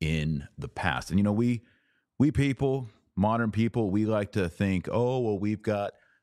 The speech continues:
feminism, we've got, uh, medicine, we've got all these things that make our li-, we got democracy." All these things that are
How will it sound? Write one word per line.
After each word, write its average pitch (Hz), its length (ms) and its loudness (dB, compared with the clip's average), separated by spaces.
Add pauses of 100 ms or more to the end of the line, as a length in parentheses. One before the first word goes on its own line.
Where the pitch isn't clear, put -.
feminism, 85 1040 0
we've 82 260 -2
got, 82 640 -2 (640)
uh, 60 480 0
medicine, 95 960 0
we've 90 300 -2
got 85 400 -2
all 104 280 0
these 104 360 -2
things 85 680 -2 (340)
that 76 120 0
make 80 200 0
our 80 120 0
li-, 67 100 -6
we 90 60 -4
got 85 180 -2
democracy." 76 880 -4 (1400)
All 90 240 2
these 101 280 -2
things 82 460 0
that 78 220 -2
are 71 220 -6